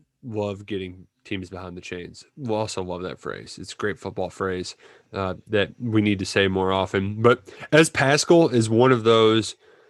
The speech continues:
uh, you know, we, we typically like to think about the future when it comes to spring practice. My biggest takeaway, the one that was most shocking to me, and the one where I'm gonna be like, "Hand up, I was wrong about this guy," is that Kai Sharon's legit.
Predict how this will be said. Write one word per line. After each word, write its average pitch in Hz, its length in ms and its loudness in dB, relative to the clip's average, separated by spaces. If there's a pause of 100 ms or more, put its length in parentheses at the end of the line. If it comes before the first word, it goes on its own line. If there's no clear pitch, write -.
(380)
uh, 104 320 2
you 120 140 2
know, 107 140 6
we, 110 200 2 (460)
we 135 160 2
typically 143 320 4
like 120 240 4
to 104 140 2
think 107 260 -2
about 107 160 0
the - 80 -14
future 107 380 -4
when 104 100 -2
it 98 60 -16
comes 113 200 -4
to 107 60 -8
spring 120 260 -2
practice. 117 520 -2 (800)
My 127 300 2
biggest 131 500 4
takeaway, 101 720 0
the 117 120 0
one 151 240 6
that 127 180 2
was 107 140 -2
most 107 220 2
shocking 156 460 2
to 165 60 4
me, 165 300 2 (260)
and 123 420 2
the 117 100 4
one 127 220 4
where 117 80 2
I'm 113 100 2
gonna 113 140 0
be 107 60 2
like, 98 180 0
"Hand 160 260 2
up, 120 220 4
I 127 140 2
was 117 200 0
wrong 104 220 0
about 90 240 -6
this 95 160 -10
guy," 95 320 -6 (720)
is 127 100 -2
that 151 140 2
Kai 214 220 2
Sharon's 247 340 2
legit. 156 420 4